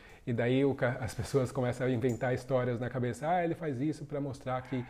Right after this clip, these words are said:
ele que é o meu dono e não você", e tudo <laughs> mais, sabe? Aquela coisa. E muitas vezes não, é o simples fato exatamente, se, especialmente se a pessoa não mora na casa,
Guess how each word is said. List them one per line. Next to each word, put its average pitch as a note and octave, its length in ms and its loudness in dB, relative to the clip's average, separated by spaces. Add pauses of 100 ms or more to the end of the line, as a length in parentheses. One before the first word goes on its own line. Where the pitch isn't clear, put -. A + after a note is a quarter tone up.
(280)
ele C#3 240 4
que C#3 120 -2
é E3+ 100 0
o C#3 40 4
meu B2+ 140 4
dono A2+ 480 -2
e A2 60 -4
não B2 200 -2
você", A#2+ 580 -4
e G#2+ 40 -2
tudo B2+ 240 2
<laughs> E3 60 -4
mais, A2 180 -6
sabe? A#2 220 -2
Aquela A#2+ 220 0
coisa. G#2+ 340 -4 (560)
E D#3+ 260 8
muitas G3+ 300 6
vezes A3+ 160 4
não, G3+ 280 6
é A#2+ 40 2
o A#2 60 0
simples D#3+ 340 -2
fato D3+ 240 -2
exatamente, C#3 440 -2
se, C#3+ 100 -2 (140)
especialmente C#3 420 -4
se C#3 80 -6
a - 20 -2
pessoa B2 240 -6
não C#3 200 0
mora A#2+ 420 -2
na G#2+ 100 -6
casa, D3+ 400 -2